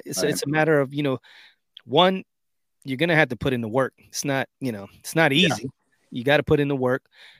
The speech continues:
Speaker 1: You, you gotta have a good game plan, and it's about execution.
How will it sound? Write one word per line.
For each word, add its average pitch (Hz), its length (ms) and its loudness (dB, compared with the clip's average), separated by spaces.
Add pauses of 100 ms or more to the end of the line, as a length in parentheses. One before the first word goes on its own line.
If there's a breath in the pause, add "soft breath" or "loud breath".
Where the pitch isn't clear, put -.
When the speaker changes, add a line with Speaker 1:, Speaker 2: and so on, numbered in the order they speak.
(200 soft breath)
Speaker 1:
You, 123 400 -6
you 127 140 -8
gotta 135 220 0
have 131 160 -2
a 123 40 -6
good 127 220 -4
game 131 260 -4
plan, 123 380 -4 (120)
and 131 140 -4
it's 123 160 -8
about 135 280 -2
execution. 135 720 -6